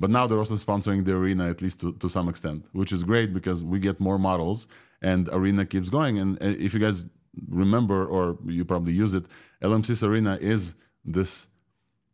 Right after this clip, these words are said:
another great way for us to feel what human preference is in models. And for many of these models,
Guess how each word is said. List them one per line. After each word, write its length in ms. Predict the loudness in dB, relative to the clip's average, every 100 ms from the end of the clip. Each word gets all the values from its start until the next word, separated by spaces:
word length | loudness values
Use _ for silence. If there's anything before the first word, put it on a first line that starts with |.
| _ _ _
another 440 | 2 4 4 0
great 300 | 0 0 0
way 200 | 2 0
for 180 | 0 -2
us 120 | -2
to 100 | -2
feel 500 | -8 -2 0 0 -4 -12 _
what 260 | -2 0 0
human 340 | 0 2 2 2
preference 440 | -2 0 -4 -2
is 220 | -4 -4
in 120 | -2
models. 360 | 0 0 -2 -4
And 260 | -4 -4 0
for 100 | 2
many 240 | 4 2
of 120 | 2
these 140 | 0 2
models, 440 | 2 0 -2 -6